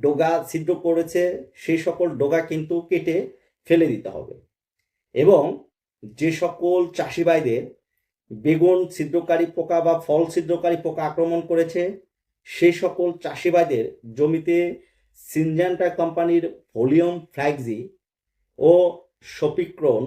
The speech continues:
প্রতি লিটার পানিতে এক মিলি ভলিউম ফ্ল্যাক্সি ও দুই মিলি সপিক্রন পানির সঙ্গে ভালোভাবে মিক্সড করে আপনার জমিতে কিন্তু ঠিক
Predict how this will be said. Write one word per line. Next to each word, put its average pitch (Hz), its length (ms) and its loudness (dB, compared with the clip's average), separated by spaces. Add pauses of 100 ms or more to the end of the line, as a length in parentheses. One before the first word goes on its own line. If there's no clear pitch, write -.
(120)
প্রতি 180 320 0 (360)
লিটার 170 400 0 (160)
পানিতে 160 400 0 (920)
এক 156 220 0 (480)
মিলি 156 460 4 (340)
ভলিউম 156 320 -2 (100)
ফ্ল্যাক্সি 160 520 -2 (360)
ও 131 40 6 (1000)
দুই 175 240 6 (280)
মিলি 160 320 2 (440)
সপিক্রন 170 640 -4 (280)
পানির 143 400 -2
সঙ্গে 131 280 0 (640)
ভালোভাবে 151 640 0 (120)
মিক্সড 156 300 -4
করে 180 160 0 (240)
আপনার 120 260 -6 (460)
জমিতে 160 480 2 (120)
কিন্তু 170 200 -2 (140)
ঠিক 156 140 -6